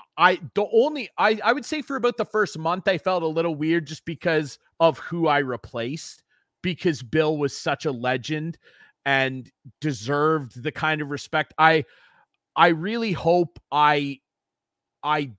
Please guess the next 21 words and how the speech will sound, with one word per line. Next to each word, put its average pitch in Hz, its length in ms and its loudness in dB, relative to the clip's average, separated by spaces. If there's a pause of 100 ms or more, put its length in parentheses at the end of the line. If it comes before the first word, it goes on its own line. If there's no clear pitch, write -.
did 151 240 -2
well, 139 240 0
'cause 156 200 -8
I, 147 200 -2
I 143 100 -2
can't 190 320 -4
say 185 200 -4
fill 165 340 -4
his 131 100 -4
shoes, 147 480 -4
'cause 120 200 -12
you 135 140 -16
can't 160 400 -10
fill 143 220 -6
somebody 143 420 -8
like 127 220 -8
Bill 135 180 -6
Granger's 123 520 -10
shoes. 147 640 -6 (680)
I 160 180 6
just - 580 -4